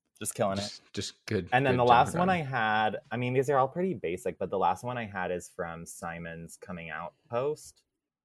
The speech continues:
Speaker 1: And it says, "I deserve a great love story."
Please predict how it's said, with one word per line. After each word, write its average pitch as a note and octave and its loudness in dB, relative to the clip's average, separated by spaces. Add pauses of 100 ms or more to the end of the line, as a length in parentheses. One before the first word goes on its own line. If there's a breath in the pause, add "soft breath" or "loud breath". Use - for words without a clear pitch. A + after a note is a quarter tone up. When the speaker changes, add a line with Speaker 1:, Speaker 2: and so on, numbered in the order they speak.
Speaker 1:
And G2+ -2
it F2+ -4
says, G2+ 0 (160)
"I F#2+ 4
deserve E2+ -4
a E2+ -6
great C#2 -6
love C2+ -8
story." D#2+ -12